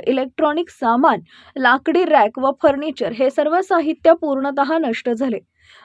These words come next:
दुकान मालकाचे लाखोंचं आर्थिक नुकसान झाल्याची प्राथमिक माहिती आहे.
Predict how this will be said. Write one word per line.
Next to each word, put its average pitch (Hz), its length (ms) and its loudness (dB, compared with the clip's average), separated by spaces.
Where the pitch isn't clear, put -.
दुकान 294 320 2
मालकाचे 320 580 2
लाखोंचं 339 500 0
आर्थिक 302 440 0
नुकसान 320 360 -4
झाल्याची 285 400 -4
प्राथमिक 262 640 -4
माहिती 220 480 -4
आहे. 226 200 -10